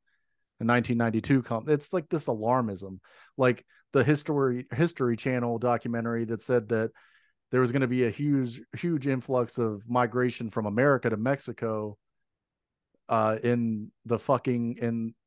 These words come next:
the mid to late two thousand tens because of global warming and rising sea levels. Like, has that fucking happened yet? No. Like, it's just, it's,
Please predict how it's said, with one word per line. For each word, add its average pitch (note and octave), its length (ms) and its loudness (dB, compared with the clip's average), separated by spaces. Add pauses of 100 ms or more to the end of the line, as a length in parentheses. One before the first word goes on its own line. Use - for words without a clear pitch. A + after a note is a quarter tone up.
(160)
the B2 100 0
mid B2 280 4
to B2 80 2
late B2 280 2
two C3 160 -2
thousand A#2+ 460 0
tens G2+ 540 -4 (400)
because A#2 340 2
of G#2 140 -4
global A#2+ 300 4
warming A#2+ 340 0
and G#2 240 -6
rising A#2 420 0
sea B2 200 -10
levels. F#2+ 460 -12 (540)
Like, G#2+ 160 -2 (440)
has F#2 100 -10
that A2 160 -2
fucking C#3 300 -4
happened C#3+ 280 -2
yet? D3+ 240 -4 (160)
No. F#2 400 -10 (200)
Like, A2+ 180 -4
it's C3+ 140 0
just, D3+ 180 -2
it's, - 400 -6